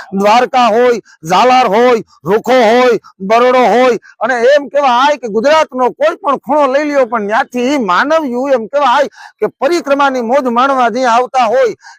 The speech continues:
એમાંય જ્યારે ઝરણા વહેતા હોય, નદીઓ ગાંડી તૂર થઈ અને નીકળ-, નીકળતી હોય,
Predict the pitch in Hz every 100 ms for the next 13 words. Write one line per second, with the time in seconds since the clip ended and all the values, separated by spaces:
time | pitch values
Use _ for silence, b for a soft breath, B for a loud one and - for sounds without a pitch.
0 | 214 262 277 214 240 262 220 b b 170
1 | 156 226 262 247 220 269 233 262 277 -
2 | _ - 226 240 254 226 240 262 196 240
3 | 262 202 247 247 247 226 247 226 220 254
4 | 247 214 254